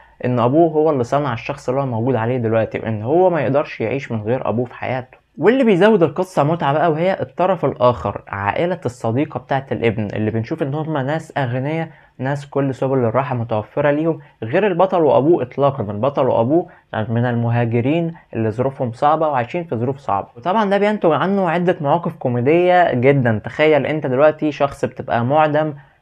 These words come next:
قاعد بقى بتسمع في مشاكل الأغنياء، حاجة بالنسبة لك بتبقى حاجة تجيب القرف يعني الصراحة. يعني متخيل مثلًا بتشوف دلوقتي إيه، شباب أوروبيين تلاقي واحد يقول لك: "أنا عايز أنتحر". فأنت عايز تنتحر ليه يا حبيبي؟ يقول لك: "أصل الجو عندنا وحش". فمتخيل إن هو عايش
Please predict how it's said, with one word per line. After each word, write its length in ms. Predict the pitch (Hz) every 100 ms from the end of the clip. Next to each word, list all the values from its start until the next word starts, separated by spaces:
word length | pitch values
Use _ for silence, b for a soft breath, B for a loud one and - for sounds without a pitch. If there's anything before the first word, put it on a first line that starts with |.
| -
قاعد 240 | 143 135
بقى 120 | 143
بتسمع 380 | 143 156 151 147
في 120 | 143
مشاكل 400 | 117 117 147 143
الأغنياء، 600 | 123 - 110 135 123 107
حاجة 280 | - 139 143
بالنسبة 480 | 123 113 107 107 147
لك 140 | 160
بتبقى 320 | 127 107 110 107
حاجة 180 | 131
تجيب 280 | 131 117 135
القرف 540 | 127 - 123 107 - 98
يعني 180 | 104
الصراحة. 380 | 98 - - - B B B
يعني 160 | 110 107
متخيل 360 | - 143 151
مثلًا 420 | 160 160 170 160 156 b b b -
بتشوف 320 | 139 233 226
دلوقتي 300 | 170 190 185
إيه، 140 | 175
شباب 340 | 170 135 160 -
أوروبيين 720 | 131 113 123 120 151 165 165 b b 113 117
تلاقي 200 | 143 151
واحد 180 | 151 135
يقول 220 | 131 147
لك: 120 | 143
"أنا 120 | 123
عايز 140 | 143 147
أنتحر". 500 | 127 135 - - _ _
فأنت 280 | - 104 101
عايز 180 | 120 139
تنتحر 340 | 139 151 156
ليه 140 | 135 147
يا 60 |
حبيبي؟ 260 | 143 135 143
يقول 140 | 143 143
لك: 120 | 143
"أصل 220 | - 113
الجو 200 | 113 123
عندنا 380 | 120 107 113 107
وحش". 400 | 101 - - - _ _ _
فمتخيل 520 | 123 117 123 151 175 170
إن 120 | 156
هو 180 | 170 170
عايش 580 | 139 156 170 165 -